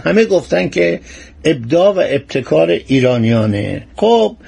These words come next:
شاه طهماسب، اه، وارد اصفهان می‌شه. جانوس هانوی میگه که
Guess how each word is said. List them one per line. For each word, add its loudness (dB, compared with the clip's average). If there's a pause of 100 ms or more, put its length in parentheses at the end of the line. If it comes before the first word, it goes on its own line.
(180)
شاه 0
طهماسب، 0
اه، 4
وارد 0
اصفهان 0
می‌شه. -2 (220)
جانوس 0
هانوی 2
میگه 0
که 0